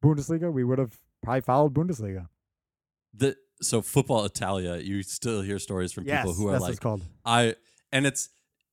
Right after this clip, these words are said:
Speaker 2: like, you could not imagine watching that show in standard, er, in high definition. It is a standard definition show. It has that nostalgia, whatever. And so
Speaker 1: Yeah.
Speaker 2: there's that emotional link. Uh, one thing, uh,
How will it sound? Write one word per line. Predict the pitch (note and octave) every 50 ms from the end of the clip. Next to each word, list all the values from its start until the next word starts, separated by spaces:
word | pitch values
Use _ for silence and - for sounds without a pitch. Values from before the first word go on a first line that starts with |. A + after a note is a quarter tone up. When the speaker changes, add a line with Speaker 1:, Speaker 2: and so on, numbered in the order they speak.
| _ _ _ _ _ _ -
Speaker 2:
like, | B2+ A#2+ A#2+ - - - _ _ _ _ - _
you | A#2 C3+ C3
could | - E3 D#3 C3
not | B2 A#2+ A#2
imagine | A#2+ A2+ G#2+ G#2+ G#2+ G#2 G#2 F#2+
watching | F2+ F#2+ F#2+ - A#2 G#2
that | G2+ G2 - -
show | - - G2+ G2 G2 F#2+ F#2+ F#2+ -
in | G2 F#2 F2+ E2+
standard, | - - G#2 F#2 F2 F2 - - -
er, | G2 F#2+ G#2 -
in | A#2 A2+ G#2+
high | G2+ - A2 F#2+
definition. | F#2+ F2+ - G2 F#2 E2+ - - D2+ C#2+ - -
It | A#2 A2
is | A2+ G#2+
a | A#2 -
standard | - - - G#2 G#2 G#2 G#2+ G2+
definition | G2 G2 F#2+ - G#2 F#2 F2 - F#2 F2
show. | - - F#2+ E2+ E2 E2 E2 -
It | F#2
has | F#2 G#2 G#2+ F#2+ -
that | A2 G2+ -
nostalgia, | G2 F2 - - F2 E2+ E2+ D#2+ F2 F2 E2+ E2+
whatever. | D2+ F2+ F2 E2 D2+ D#2+ E2
And | F2 F#2+ G2+ G#2
so | C3+ B2+
Speaker 1:
Yeah. | B2 A2+
Speaker 2:
there's | A#2+ A2+ A2 G#2+ - -
that | A#2 G#2 - -
emotional | A2 G#2 G2+ G2 - - F#2 F2
link. | F2 E2+ - _ _ _ _ - _ _ _ _ _
Uh, | B2+ B2+ A#2+ A2 F2+ - - - _ _ - - C3 _ _ _ _ _ _ _ _ _ _ _ -
one | C3 B2 B2 B2 B2+ B2
thing, | - - A#2+ A2+ A2 G#2 G2+ F#2 - _ _ _ _ _ _ -
uh, | A2+ G#2+ G2 F#2